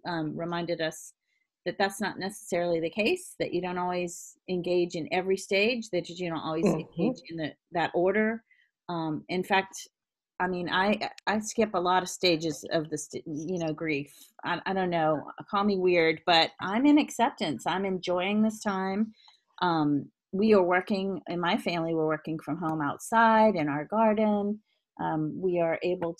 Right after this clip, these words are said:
Speaker 1: to work remotely, you know, without spending that extra time having to get dressed up, put makeup on, do my hair. Um, I love having my family home, and we all are engaged, of course,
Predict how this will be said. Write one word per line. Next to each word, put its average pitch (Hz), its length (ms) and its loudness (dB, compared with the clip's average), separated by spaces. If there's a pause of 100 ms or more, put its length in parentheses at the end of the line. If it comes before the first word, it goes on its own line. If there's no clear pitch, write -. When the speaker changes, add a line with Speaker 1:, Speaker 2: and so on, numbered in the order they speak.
Speaker 1:
to 151 400 0
work 170 320 -4
remotely, 160 640 -4 (280)
you 185 220 -6
know, 147 180 -2
without 185 380 -2
spending 180 340 -4
that 170 140 0
extra - 300 -8
time 170 240 -4
having 160 480 -4 (100)
to 151 320 -2
get 156 140 -12
dressed - 360 -6
up, 233 140 6 (120)
put - 140 -8
makeup 208 340 0 (160)
on, 143 120 2
do 135 140 -4
my 156 140 -2
hair. 233 440 0 (500)
Um, 156 220 0
I 190 60 2
love 349 340 6
having 285 320 4
my 185 140 4
family 180 460 -2
home, 170 360 0
and 156 100 2
we 185 140 2
all 214 260 8
are 196 80 2
engaged, 175 420 0
of 135 160 -10
course, 160 500 2